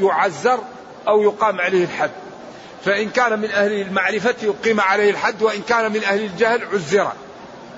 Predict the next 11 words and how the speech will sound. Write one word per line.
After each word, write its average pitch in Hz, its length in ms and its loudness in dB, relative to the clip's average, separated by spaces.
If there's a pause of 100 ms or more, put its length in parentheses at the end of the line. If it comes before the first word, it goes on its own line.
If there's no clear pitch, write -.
(240)
وأخذ 202 380 2
عليه 190 300 4
التعهد 185 480 0
أنه 185 120 -4
لا 196 160 2
يفعل 170 320 2
هذا. 147 240 -2 (320)
نعم. 131 160 -2 (3250)
"فآتوهن 226 680 4
أجورهن 220 680 4
فريضة". 202 640 2